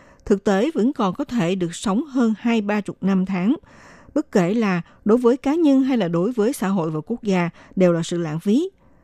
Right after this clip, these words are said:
Vậy có thể nào để cho nhóm người về hưu này ngay lúc đầu nghỉ hưu vẫn còn nhiều sức khỏe để tìm kiếm một vũ đài mới cho họ phát huy? Không những mang lại cảm giác thành tựu khi về già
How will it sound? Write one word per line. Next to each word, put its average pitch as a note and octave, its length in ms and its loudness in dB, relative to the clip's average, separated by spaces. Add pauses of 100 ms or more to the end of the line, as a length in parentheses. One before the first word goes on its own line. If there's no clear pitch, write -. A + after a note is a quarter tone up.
(320)
Vậy G#3 120 4
có E4+ 120 0
thể D4 180 0
nào A3 320 4
để F3+ 140 0
cho A#3 140 0
nhóm A3 400 4
người G3 100 4
về E3 160 0
hưu G3+ 200 2
này E3+ 280 2 (320)
ngay G#3 180 4
lúc B3+ 200 -4
đầu E3+ 260 0
nghỉ D#3 240 -2
hưu A#3 220 4 (240)
vẫn F3+ 180 4
còn E3+ 340 -2
nhiều E3 140 0
sức - 180 -8
khỏe E3 260 0
để F3 100 -4
tìm E3 260 -2
kiếm A#3 220 0
một G#3 180 -2
vũ D#3+ 180 -4
đài F3 200 -4
mới E3 340 0
cho A#3+ 100 -4
họ F#3+ 180 -4
phát - 180 -8
huy? F#3 300 2 (580)
Không D4 220 4
những F#3+ 240 6
mang A#3+ 160 2
lại F#3 160 0
cảm E3 280 -2
giác A#3 220 -4
thành E3 240 0
tựu D#3 220 -4
khi G3 180 -2
về F3 120 -2
già D#3 340 -2